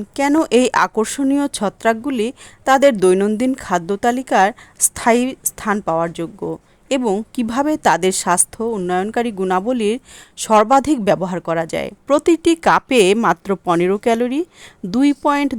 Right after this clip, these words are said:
দুই গ্রাম প্রোটিন, দুই পয়েন্ট তিন গ্রাম কার্বোহাইড্রেট এবং মাত্র শূন্য পয়েন্ট দুই গ্রাম ফ্যাট থাকে। মাশরুমের সবচেয়ে উল্লেখযোগ্য দিকগুলির মধ্যে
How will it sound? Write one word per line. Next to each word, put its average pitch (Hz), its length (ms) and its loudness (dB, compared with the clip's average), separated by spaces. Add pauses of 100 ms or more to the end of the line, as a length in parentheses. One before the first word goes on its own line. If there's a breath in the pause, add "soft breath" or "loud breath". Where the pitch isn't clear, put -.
দুই 202 140 -2 (100)
গ্রাম 233 180 4 (120)
প্রোটিন, 185 380 -4 (260)
দুই 214 160 0 (160)
পয়েন্ট 254 240 0 (160)
তিন 208 160 -2 (120)
গ্রাম 240 200 2 (160)
কার্বোহাইড্রেট 226 720 -4 (480 loud breath)
এবং 311 160 2 (160)
মাত্র 180 300 0 (580 soft breath)
শূন্য 311 240 4 (120)
পয়েন্ট 339 180 4 (100)
দুই 208 180 0
গ্রাম 269 160 4 (140)
ফ্যাট 175 200 0 (140)
থাকে। 165 260 -6 (320)
মাশরুমের 330 540 2
সবচেয়ে 277 440 0 (140)
উল্লেখযোগ্য 202 500 0 (160)
দিকগুলির 214 520 -2
মধ্যে 240 260 -2